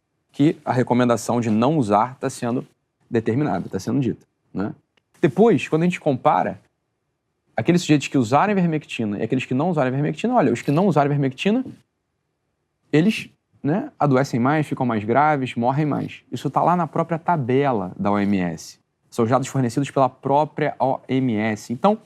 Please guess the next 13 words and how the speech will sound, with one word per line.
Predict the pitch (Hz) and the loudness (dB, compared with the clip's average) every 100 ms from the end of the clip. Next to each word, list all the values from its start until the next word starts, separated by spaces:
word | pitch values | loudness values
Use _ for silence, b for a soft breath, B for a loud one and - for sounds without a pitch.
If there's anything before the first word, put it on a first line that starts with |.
| _ _ - | _ _ 0
um | 196 | 2
jornalismo, | 185 156 131 120 117 107 95 90 _ _ _ _ _ _ _ _ | 4 2 2 2 0 0 -4 -8 _ _ _ _ _ _ _ _
né, | 98 123 - - _ _ | -8 -6 -8 -14 _ _
que | 113 | -4
esteja | - 131 | 0 0
preocupado | - 143 151 147 113 - 113 110 92 90 - _ _ _ _ _ _ _ _ _ | 0 2 2 2 -6 -2 0 2 -2 -8 -12 _ _ _ _ _ _ _ _ _
em | 131 156 185 | 2 4 6
investigar | 151 156 - 127 101 101 82 - _ - | 4 2 0 0 2 2 2 -6 _ -4
aquilo | 110 143 | 0 0
que | 139 | 0
tá | 147 | -2
por | - 135 - | -2 -4 -4
trás | 123 139 180 131 - - | 0 2 2 0 -4 -10